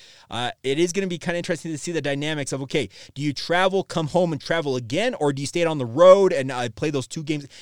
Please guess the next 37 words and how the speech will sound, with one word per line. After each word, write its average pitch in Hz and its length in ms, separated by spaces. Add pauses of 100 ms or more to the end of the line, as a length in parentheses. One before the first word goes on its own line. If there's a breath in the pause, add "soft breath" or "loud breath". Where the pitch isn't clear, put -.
(120)
It's 156 180
a, 170 220
it's - 240
a, 147 120 (200)
all 208 260
a 196 40
learning 165 280
process, 90 460
and 131 80
I 135 40
think 175 100
the 180 80
entire 160 320
conference, 202 560
in 123 60
many 123 140
respects, 113 360
is 113 80
still 117 240
learning 117 240
that 110 180
as 101 160
well. 175 300 (300 loud breath)
But, 131 180
uh, 127 240
I 131 140
am 147 160
interested 143 380
to - 40
see 151 60
how 131 60
B 127 180
Y 139 100
U 123 200
handles 131 340
this 117 160
tomorrow. 120 420